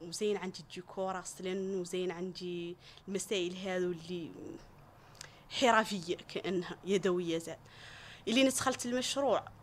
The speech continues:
رغت أنا عني نطور فيه لعام فيه تقريبًا، لعام أنا، أنا في عندي محل،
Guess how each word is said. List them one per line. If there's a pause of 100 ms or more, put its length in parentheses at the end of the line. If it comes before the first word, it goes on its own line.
(140)
رغت
أنا
عني
نطور
فيه (460)
لعام
فيه
تقريبًا، (220)
لعام
أنا،
أنا
في
عندي
محل،